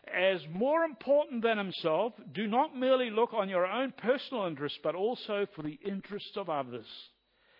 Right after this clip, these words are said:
Have this attitude in yourselves, which was also in Christ Jesus." You see, folks, the Lord Jesus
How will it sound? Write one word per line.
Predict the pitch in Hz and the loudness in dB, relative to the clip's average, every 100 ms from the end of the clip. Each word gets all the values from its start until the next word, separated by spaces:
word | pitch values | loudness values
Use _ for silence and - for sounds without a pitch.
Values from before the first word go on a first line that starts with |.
| _ | _
Have | - 190 214 | 0 2 2
this | 220 220 233 | 0 0 -2
attitude | 240 - 254 240 | -2 -4 -6 -4
in | 254 214 | -4 -2
yourselves, | 240 240 - 151 139 139 - - - - - _ _ | -2 -2 -2 0 0 -2 -12 -20 -20 -20 -20 _ _
which | 139 139 143 | -4 -4 -4
was | 131 - | -6 -2
also | 165 180 - 165 143 | 0 0 -2 -4 -4
in | 156 147 | -6 -10
Christ | - 139 123 - | -4 -2 -4 -6
Jesus." | 139 110 107 | -10 -10 -12
You | 135 | -12
see, | - 214 | -8 -6
folks, | - 180 170 - - _ _ _ _ _ - | -4 -4 -6 -14 -18 _ _ _ _ _ -6
the | |
Lord | 147 202 214 - | -4 -2 -4 -6
Jesus | 170 202 139 | -10 -8 -10